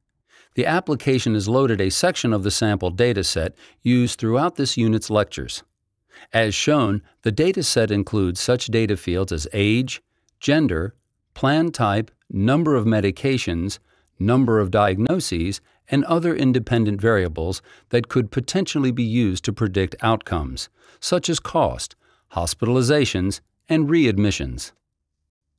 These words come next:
Statistical packages are commonly used to develop predictive models in population health analytics.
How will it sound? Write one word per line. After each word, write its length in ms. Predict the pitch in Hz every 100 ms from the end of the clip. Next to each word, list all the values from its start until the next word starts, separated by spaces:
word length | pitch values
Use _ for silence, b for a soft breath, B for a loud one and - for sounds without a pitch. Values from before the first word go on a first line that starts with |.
| _ _ _
Statistical 760 | - 131 - 202 - 131 95
packages 580 | 76 76 76 90 117 117
are 80 | 139
commonly 540 | 143 185 196 165 127
used 420 | 107 110 90 82
to 80 | -
develop 420 | 110 101 123 120
predictive 560 | - 131 120 175 - 151
models 540 | 139 147 104 92 95 -
in 120 | 127
population 720 | 117 135 131 127 113 98 -
health 280 | 98 87 80
analytics. 760 | 92 87 101 123 95 69 -